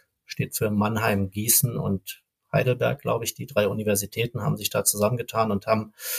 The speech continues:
mal Personalakten der katholischen Kirche ausgewertet. Anonymisiert natürlich, leider durften sie die Akten nicht selber in die Hand nehmen,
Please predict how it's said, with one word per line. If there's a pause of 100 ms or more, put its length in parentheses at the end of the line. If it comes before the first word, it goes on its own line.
(180)
mal
Personalakten
der
katholischen
Kirche
ausgewertet. (400)
Anonymisiert
natürlich,
leider (100)
durften
sie
die
Akten
nicht
selber
in
die
Hand
nehmen,